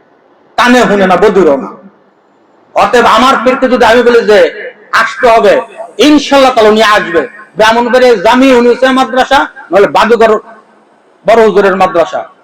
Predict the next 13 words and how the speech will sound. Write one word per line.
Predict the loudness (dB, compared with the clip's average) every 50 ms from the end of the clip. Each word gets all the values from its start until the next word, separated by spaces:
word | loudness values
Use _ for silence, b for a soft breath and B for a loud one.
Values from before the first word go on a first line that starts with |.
| _ _ -2
বসেন, | -2 0 0 0 0 0 0
কবে | 2 2 2 2 2
বসবেন? | 2 2 2 0 -2 -2 -4 -10 -18 -20 -8 -2 0
ডেট | 0 0 -2 -4 -2
করেন, | -2 0 0 -2 -4 -8 -14 -18 -10 -6 -4 -4
আপনি | -4 -4 -4 -4 -2 0
ডেট | 0 0 0 0 0
করেন, | 0 0 0 0 0 -2
আপনার | -2 -2 -2 -2 0 0 0
ডেটে | 0 2 2 2
আমরা | 2 0 0 2
বসবো। | 0 0 -2 -4 -12 -20 -20 _ _ _ _ _ _ _ _ _ _ _ _ _ _ _ _ _ _ _ _ _ _ _ -2
ওপেন | 0 0 0 0 2 2 2 2